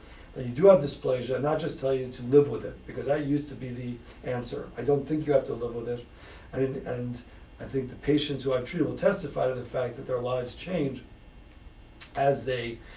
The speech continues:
um, as their hip is now stable and they can resume their normal activities in their lives. So I know I said a lot today. That was a pretty fast presentation on hip pain and hip dysplasia. I think it gives you an idea of how to assess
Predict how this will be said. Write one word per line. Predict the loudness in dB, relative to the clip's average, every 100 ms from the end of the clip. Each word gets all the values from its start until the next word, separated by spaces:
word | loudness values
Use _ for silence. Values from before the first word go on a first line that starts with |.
| -20 -14 0
um, | 0 0 -4
as | -4 -2
their | -2
hip | 0 0
is | 0 -2
now | -2
stable | -2 0 2 2 0
and | -4
they |
can | -8 -10
resume | -10 -10 -8 -8 -10 -12 -18 -18 -4
their | -2
normal | -2 -2 -2 0 0
activities | 0 -6 -6 -6 -6
in | -8
their | -6
lives. | -4 -4 -6 -10 -18 -20 -20 -14
So | -2 4
I |
know | 8
I | 8
said | 8
a | 8
lot | 10 8
today. | 6 0 0 -2
That | -6
was | -4
a |
pretty | -6 -2 -2 -4 -10 -18 -18 -18
fast | -4 6 8 8 4
presentation | 0 0 0 0 0 0 -2
on | -4 -2
hip | -2 -2
pain | -2 -2
and | -2
hip | -4 -6 -6
dysplasia. | -14 -14 -20 _ _ _ _ _ _ _ _ _ _
I | -2
think | -2
it | 0
gives | 0 2
you | 6
an |
idea | 6 4 4 6 8 6 -2 -12 -6
of | -4
how | 4 6
to | 6 4
assess | 0 2 4 4 2